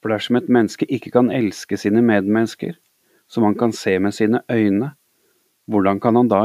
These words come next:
elske Gud som han aldri har sett? Gud har gitt oss befaling om at den som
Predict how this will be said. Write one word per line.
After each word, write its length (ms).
elske 320
Gud 400
som 160
han 80
aldri 400
har 100
sett? 460
Gud 240
har 80
gitt 160
oss 120
befaling 520
om 160
at 80
den 160
som 160